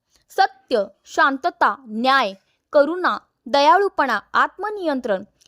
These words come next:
हे गुण सत्कार्य स्वभाव असणाऱ्या व्यक्तींमध्ये असतात. यामध्ये चार प्रकारच्या मानसिक स्वभावाचा, स्वभावावर याचा खूप प्रभाव पडतो आणि यामध्ये सात्विक स्वभाव हा सर्वात चांगला समजला जातो, तर तामसिक स्वभाव हा सर्वात वाईट समजला जातो.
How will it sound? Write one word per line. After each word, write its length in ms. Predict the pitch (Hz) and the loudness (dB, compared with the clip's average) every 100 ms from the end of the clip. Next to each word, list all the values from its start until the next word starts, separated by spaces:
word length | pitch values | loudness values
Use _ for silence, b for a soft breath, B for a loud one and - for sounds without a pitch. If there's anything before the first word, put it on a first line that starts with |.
| _ - | _ -6
हे 100 | 311 | -4
गुण 260 | 254 254 | -4 -6
सत्कार्य 480 | 302 254 - 247 285 | -6 -8 -6 -4 -4
स्वभाव 280 | 330 294 269 | -4 -2 -2
असणाऱ्या 340 | 262 254 220 | -2 -4 -6
व्यक्तींमध्ये 600 | 254 240 - 226 220 220 | -4 -6 -8 -6 -4 -2
असतात. 260 | 240 - 190 _ _ _ _ - | -4 -4 -12 _ _ _ _ -4
यामध्ये 640 | 233 240 277 247 240 277 294 | -2 0 -2 -4 -2 -2 0
चार 180 | 277 269 | -2 0
प्रकारच्या 580 | 294 277 277 262 311 | -4 -4 -4 -2 -2
मानसिक 320 | 302 285 262 294 | -2 -4 -6 -6
स्वभावाचा, 640 | 311 277 277 269 285 277 277 | -2 -2 -2 -2 -2 -2 -2
स्वभावावर 400 | 302 285 285 302 | -2 0 0 0
याचा 220 | 302 320 320 | -4 -4 -4
खूप 180 | 370 381 | -4 -2
प्रभाव 280 | 370 359 | -2 -2
पडतो 380 | 370 359 254 220 _ _ _ _ _ - | -2 -8 -12 -16 _ _ _ _ _ -8
आणि 360 | 214 240 247 | -6 -6 -6
यामध्ये 440 | 247 226 247 226 277 | -4 -6 -6 -6 -4
सात्विक 400 | 285 - 285 311 | -4 -6 -10 -6
स्वभाव 300 | 311 269 285 | -2 -2 -2
हा 140 | 302 | -4
सर्वात 400 | 302 320 277 370 - | -4 -4 -2 -2 -2
चांगला 340 | 359 294 302 403 427 | -2 -2 0 -2 -2
समजला 360 | 359 294 254 | -6 -4 -4
जातो, 300 | 240 220 226 233 _ _ _ _ _ _ - 262 | -6 -6 -8 -10 _ _ _ _ _ _ -8 -2
तर 240 | 254 240 - | 0 0 0
तामसिक 400 | 277 233 240 320 | -2 -2 -6 -8
स्वभाव 300 | 330 247 240 | -4 -2 -2
हा 140 | 247 262 | -2 -6
सर्वात 380 | 262 220 220 - | -6 -2 -2 -4
वाईट 380 | 302 233 214 277 | -4 0 0 -2
समजला 400 | - 240 226 220 | -6 -8 -6 -6
जातो. 340 | 208 196 190 | -6 -6 -14